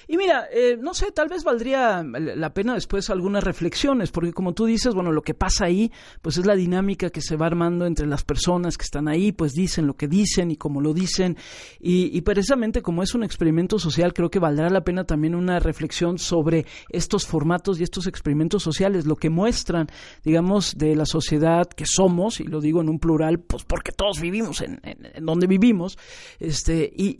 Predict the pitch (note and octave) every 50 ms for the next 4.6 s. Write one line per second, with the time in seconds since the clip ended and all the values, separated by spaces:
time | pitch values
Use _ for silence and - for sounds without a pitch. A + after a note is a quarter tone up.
0 | - F#3+ G3 A3 C#4+ D#4 - - C#4+ A4 B4 A#4 C#4 A3 A#3 B3 - D4 C#4 D4
1 | - D4+ D4 A#3 G3 - G#3+ A3 - B3+ A#3+ - A3+ A3 - C4+ C4 B3 - -
2 | - - - - - - F3 - - - G3 - C4+ B3 - G#3 F#3 F#3+ G#3+ G#3+
3 | - B3+ G#3 - - G3 E3 E3 E3 F3 F#3+ G#3+ B3 C#4 D4+ D4 - - F3 E3
4 | D#3+ - - - D3+ D#3 D3+ D#3 D#3 - -